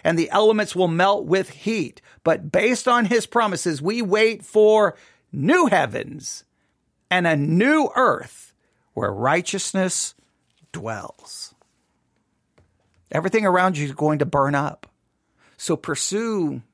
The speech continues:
godliness, pursue righteousness, and look not to this earth, but look to the new heavens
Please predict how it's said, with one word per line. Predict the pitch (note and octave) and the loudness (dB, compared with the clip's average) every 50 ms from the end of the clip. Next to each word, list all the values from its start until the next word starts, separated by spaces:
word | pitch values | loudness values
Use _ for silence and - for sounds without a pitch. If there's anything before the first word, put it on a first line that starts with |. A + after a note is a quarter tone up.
| _ _ - | _ _ -2
godliness, | D#3+ D#3+ F3+ A3+ G#3+ D#3+ A#2+ A2 A2+ G#2+ - - | 0 0 2 2 0 -2 -6 -8 -10 -14 -16 -14
pursue | - - D#3 - - - F#3 G#3 A3 F#3+ | -12 -10 -10 -10 -8 -6 -6 -6 -4 -4
righteousness, | C#3+ C3 C#3 F3+ A3+ - - D#3 C3+ - - G2+ - - - - - _ _ _ _ _ _ _ - | -4 -2 -2 -2 -2 -4 -6 -10 -10 -10 -10 -12 -12 -12 -14 -14 -16 _ _ _ _ _ _ _ -4
and | - D#3+ D#3 D#3+ | -2 -2 -2 0
look | D3 E3 G#3 A#3+ A#3+ - - - _ _ _ _ _ _ _ _ _ - | 2 2 2 2 2 0 -6 -20 _ _ _ _ _ _ _ _ _ -10
not | A2+ A#2+ C#3 D3+ F#3+ - G3+ - | -6 -2 0 2 2 0 0 -2
to | - A#3+ | -4 -2
this | G#3+ G#3 A3+ A3 - - D3 | 2 2 2 2 0 0 0
earth, | B2+ A#2 A#2+ - | 0 0 0 -2
but | - A#2 G#2+ | -4 -4 -4
look | D3+ E3 - | -4 -4 -6
to | - D#3+ | -8 -8
the | - C3+ | -6 -6
new | B2 C#3 E3+ E3+ | -6 -4 -6 -4
heavens | D#3+ E3+ D#3+ D#3 D#3+ E3 E3 D#3 - - | -4 -4 -4 -4 -4 -6 -8 -8 -10 -12